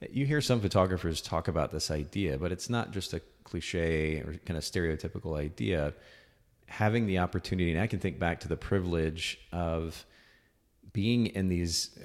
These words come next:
what are ultimately very intimate times in these people's lives on the wedding day. These families would allow us in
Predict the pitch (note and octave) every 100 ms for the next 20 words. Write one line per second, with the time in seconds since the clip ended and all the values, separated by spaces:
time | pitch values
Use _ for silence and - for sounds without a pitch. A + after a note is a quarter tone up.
0 | - - C3 A#2 A#2 - A2 F#2 E2+ D#2+
1 | - G#2 A#2+ - F2 A2 G2+ E2+ D2 -
2 | - G2 F#2 F2 D#2+ D#2 D2+ F2 E2 D2+
3 | D#2 C#2+ D2 - F2 D#2 E2 D#2 D#2 C#2+
4 | C2 C2+ - - - - _ - _ -
5 | - - F#2+ - A#2+ A2+ E2+ E2 D#2+ D#2+
6 | F2 F2+ E2 - - E2+ D#2+ C#2+ D2